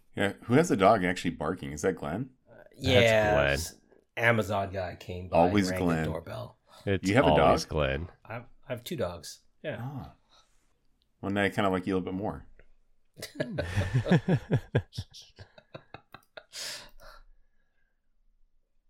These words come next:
Speaker 3: All right, for our last topic, and it'll be a rotating topic every week.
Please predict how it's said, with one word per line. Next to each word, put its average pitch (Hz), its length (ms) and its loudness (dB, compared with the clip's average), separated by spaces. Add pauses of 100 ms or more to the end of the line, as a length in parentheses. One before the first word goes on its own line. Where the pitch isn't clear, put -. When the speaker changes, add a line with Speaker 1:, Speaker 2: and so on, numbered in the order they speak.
(180)
Speaker 3:
All 82 60 -4
right, 76 200 0
for 135 140 2
our 123 140 8
last 117 320 6
topic, 85 420 -2
and 87 160 0
it'll 80 160 -2
be 78 300 -2
a 76 40 -4
rotating 76 520 -6
topic 73 480 -8
every 67 220 -8
week. 80 380 -8